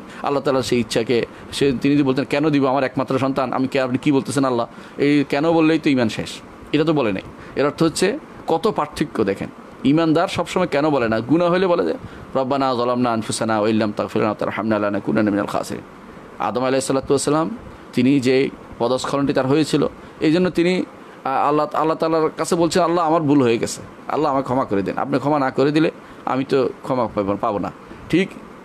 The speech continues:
দেখেন যে এর বিপরীত দেখেন ইবলিস, ইবলিস সিজদা করে না, ভুল করেছে, গুনাহ করেছে, কিন্তু সে বলতেছে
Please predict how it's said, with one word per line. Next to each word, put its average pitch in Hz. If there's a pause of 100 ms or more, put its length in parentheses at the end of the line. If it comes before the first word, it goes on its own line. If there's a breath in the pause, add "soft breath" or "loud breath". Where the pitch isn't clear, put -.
(240)
দেখেন 147 (640)
যে 123 (100)
এর 175
বিপরীত 165
দেখেন 170
ইবলিস, 165 (240)
ইবলিস 151
সিজদা 170
করে 160
না, 160
ভুল 135
করেছে, 139
গুনাহ 135
করেছে, 139 (320 loud breath)
কিন্তু 147
সে 143
বলতেছে 123